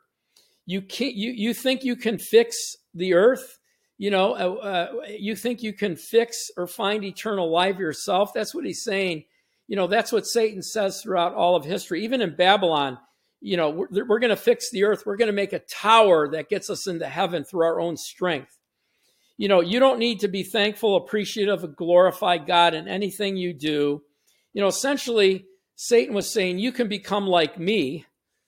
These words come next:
And then he's laughing, saying, "Now you can be doomed to eternal damnation, uh, you know, and have a good time while you're here on earth." Later on in the chapter, verse thirteen, it says, "For such are false apostles." Those are false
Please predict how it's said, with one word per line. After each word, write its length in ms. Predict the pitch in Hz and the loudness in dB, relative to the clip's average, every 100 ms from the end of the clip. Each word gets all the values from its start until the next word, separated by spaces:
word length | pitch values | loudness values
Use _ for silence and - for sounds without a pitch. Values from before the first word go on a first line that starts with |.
| _ _ - | _ _ -6
And 120 | 180 | -2
then 140 | 202 | 0
he's 180 | 185 147 | -2 -2
laughing, 600 | 165 208 233 - 170 156 | 4 6 6 2 -8 -8
saying, 400 | - 196 175 165 | -6 -4 -2 0
"Now 180 | 185 220 | 2 2
you 220 | 202 247 | 0 -2
can 160 | 220 165 | -4 -6
be 160 | 170 | -6
doomed 420 | 135 156 160 156 - | -6 -4 -4 -6 -6
to 120 | 165 | -8
eternal 400 | 160 - 160 151 | -6 -6 -4 -4
damnation, 840 | 156 151 151 147 143 - 147 143 _ _ _ _ - | -2 -4 -2 -2 -4 -4 -8 -8 _ _ _ _ -8
uh, 240 | 147 147 - | -6 -6 -6
you 260 | 190 196 | -8 -6
know, 160 | 160 151 | -4 -4
and 100 | 147 | -4
have 200 | 165 165 | -4 -2
a 60 | 147 | -2
good 220 | 175 156 | -4 -4
time 340 | - 170 160 | -8 -6 -4
while 200 | 147 147 | -4 -4
you're 100 | 143 | -6
here 220 | 131 160 | -4 -2
on 160 | 143 156 | 0 2
earth." 320 | 196 160 - _ _ _ - | 2 2 -2 _ _ _ 0
Later 260 | 202 269 254 | 4 6 6
on 220 | 226 196 | 4 2
in 100 | 180 | -2
the 80 | 160 | -6
chapter, 600 | - 208 208 - 165 160 | -2 2 2 0 -4 -2
verse 260 | 175 156 - | -4 -4 -4
thirteen, 540 | 180 165 - 214 180 | -4 -4 -6 -4 -4
it 120 | 160 | -6
says, 300 | - 170 143 - | -4 -4 -4 -6
"For 140 | 175 | -6
such 360 | - 240 220 - | -2 0 0 0
are 180 | 202 175 | -2 -2
false 400 | - 185 180 190 | 2 4 4 0
apostles." 760 | - - 170 160 - 175 170 _ _ _ - | -6 0 0 0 -2 -4 -4 _ _ _ -4
Those 180 | 202 208 | -2 0
are 120 | 190 | 0
false 520 | - 208 202 220 - | 2 6 8 8 0